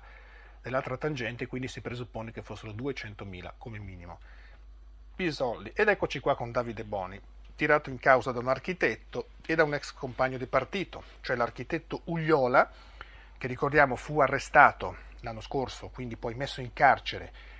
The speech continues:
e grazie alle sue ammissioni che hanno favorito un'accelerazione di questa inchiesta è stato scarcerato Ugliola in settembre. E dunque, eh,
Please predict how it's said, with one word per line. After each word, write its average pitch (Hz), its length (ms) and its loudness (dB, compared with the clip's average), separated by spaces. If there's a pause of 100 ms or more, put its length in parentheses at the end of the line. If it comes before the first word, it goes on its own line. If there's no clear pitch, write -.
(220)
e 127 140 -6
grazie 165 500 6
alle 135 180 -2
sue 160 240 -2
ammissioni 135 540 -4
che 131 120 -6
hanno 127 160 -4
favorito 135 800 -4 (200)
un'accelerazione 147 840 -4
di 139 80 -6
questa 127 260 -10
inchiesta 135 380 -4
è 139 40 -6
stato - 260 -4
scarcerato - 880 4
Ugliola 123 380 -4
in 104 80 -10
settembre. 113 760 -4 (2000)
E 202 120 2
dunque, 160 480 0
eh, 107 640 -4